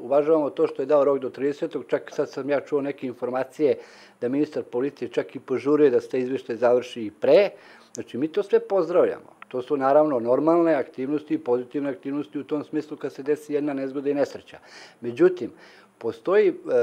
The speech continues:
dosta drugih, e, e, da kažemo, izjava koje u stvari praktično navode da je ta cela priča izvedena totalno neodgovorno, neozbiljno,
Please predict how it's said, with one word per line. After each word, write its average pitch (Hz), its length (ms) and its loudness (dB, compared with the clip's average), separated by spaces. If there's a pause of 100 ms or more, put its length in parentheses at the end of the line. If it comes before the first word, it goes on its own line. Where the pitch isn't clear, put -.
dosta 151 500 0
drugih, 202 640 -8
e, 151 40 -12
e, 135 680 -8
da 127 100 -10
kažemo, 147 400 -4
izjava 120 640 0 (480)
koje 127 360 4
u 120 80 -4
stvari 165 460 0
praktično 147 600 -4
navode 147 640 2
da 117 120 -2
je 110 100 -2
ta 147 380 0 (200)
cela 139 300 0
priča 139 420 -6
izvedena 117 480 -4
totalno 127 480 -6
neodgovorno, 123 720 0
neozbiljno, 117 920 -4